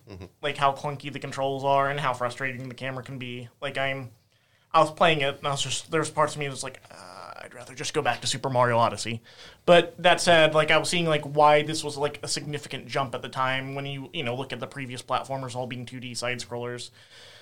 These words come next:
Speaker 2: Though, I feel as far as, like, two D side-scrollers go, I feel like some of the ones, like, I feel like as far as a game you can pick up and play now, s-, things like, um,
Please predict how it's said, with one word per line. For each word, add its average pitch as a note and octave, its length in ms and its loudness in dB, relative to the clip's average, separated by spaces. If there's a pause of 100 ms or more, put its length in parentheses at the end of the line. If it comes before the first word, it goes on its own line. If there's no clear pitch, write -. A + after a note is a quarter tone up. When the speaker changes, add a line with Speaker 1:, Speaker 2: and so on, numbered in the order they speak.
(200)
Speaker 2:
Though, G#3 420 4 (720)
I G3 140 6
feel G#3+ 320 6
as G3+ 120 4
far F3 200 8
as, F3+ 100 4
like, F3+ 160 2
two E3 140 -6
D E3 120 -2
side-scrollers D3 640 0
go, C#3+ 220 2
I D3 60 6
feel D3 160 0
like C#3+ 120 2
some D3+ 140 -4
of D3 60 -2
the C#3+ 40 0
ones, C#3 380 -4 (220)
like, D#3 220 -4 (880)
I E3 80 2
feel F3+ 160 2
like F3 120 2
as E3 120 -4
far D#3 160 6
as C3+ 80 -2
a - 20 -6
game C#3+ 300 -2
you C3+ 60 -8
can D3 120 -6
pick C3+ 180 -8
up C#3 120 -8
and B2+ 80 -10
play C3 200 -4
now, B2+ 440 -2 (560)
s-, - 80 -10
things C#3+ 320 -2
like, - 260 -6 (400)
um, C3 420 -2